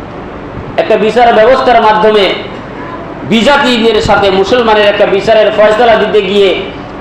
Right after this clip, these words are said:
ওমর রাদিয়াল্লাহু তাআলা আনহুর ওই সময়ে মুসলমানদের ঠকা হয়েছিল, মুসলমানের ঠকা হওয়ার উদাহরণ বিজাতির হয়েছিল জেতা। আর বিজাতির চিন্তা করেছিলেন, তখন কিন্তু তিনিও চিন্তা করেছিলেন যে আমি এখান থেকে, মানে, তাদের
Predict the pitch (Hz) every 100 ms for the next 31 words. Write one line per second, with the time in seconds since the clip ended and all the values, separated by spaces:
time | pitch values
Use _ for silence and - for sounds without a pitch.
0 | - 190 220 254 226 220 214 214 202 190
1 | 202 202 196 196 190 185 262 233 233 220
2 | 208 180 - - - - - - - -
3 | 117 185 208 262 254 233 220 220 214 202
4 | 202 214 208 196 196 185 190 196 226 220
5 | 220 208 - 226 220 196 196 180 156 175
6 | 233 202 - - - - 110 123 202 247
7 | 247 226 202 208 190 196 190 185 202 196
8 | - - - - 151 143 180 214 254 247
9 | 220 233 220 220 214 208 214 208 156 -
10 | - - 190 214 196 214 196 - 202 220
11 | 214 202 196 202 208 196 196 180 180 170
12 | 190 190 190 208 214 214 190 175 165 165
13 | - - - - 170 339 196